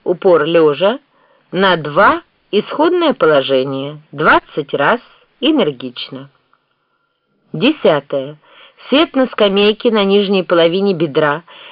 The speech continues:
Голеностопы закреплены вашей рукой. На раз наклон назад, на два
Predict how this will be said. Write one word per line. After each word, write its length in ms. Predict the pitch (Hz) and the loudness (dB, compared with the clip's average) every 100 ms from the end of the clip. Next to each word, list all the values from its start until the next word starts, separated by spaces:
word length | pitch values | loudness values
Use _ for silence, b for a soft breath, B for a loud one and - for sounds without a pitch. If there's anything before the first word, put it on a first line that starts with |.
| B | B
Голеностопы 840 | 143 208 220 226 233 - 294 254 | 0 2 4 2 0 -2 0 2
закреплены 720 | 196 202 233 220 - 214 220 208 | 2 2 2 0 2 2 2 2
вашей 480 | 175 175 - 147 143 | 2 0 -2 -2 -2
рукой. 540 | 131 - 156 156 196 B B B B | -4 -2 0 0 -6 B B B B
На 200 | 165 208 | 0 2
раз 200 | 247 247 - | 2 0 -2
наклон 600 | 180 175 - 165 151 147 | -2 -2 0 0 0 -2
назад, 440 | 131 127 175 302 - - _ _ - | -6 -2 0 0 -2 -16 _ _ -6
на 220 | 170 175 | -2 0
два 380 | 170 208 349 | 0 0 0